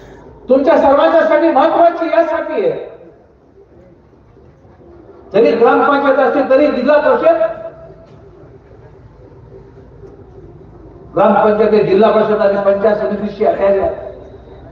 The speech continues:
गावात पाणी नाही आलं तरी ग्रामपंचायतची आठवण येते, जिल्हा परिषदेची आठवण येते.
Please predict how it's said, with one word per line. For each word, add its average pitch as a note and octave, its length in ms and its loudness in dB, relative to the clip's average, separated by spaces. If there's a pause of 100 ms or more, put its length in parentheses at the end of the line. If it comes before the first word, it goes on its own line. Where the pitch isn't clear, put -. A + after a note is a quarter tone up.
(960)
गावात G3 460 2
पाणी F#3+ 240 0
नाही G3+ 220 0
आलं G3 240 2
तरी - 160 -2
ग्रामपंचायतची F#3+ 680 -2
आठवण F#3+ 360 0
येते, F#3+ 200 -4
जिल्हा E3 240 2
परिषदेची - 460 -4
आठवण - 300 -4
येते. - 280 -18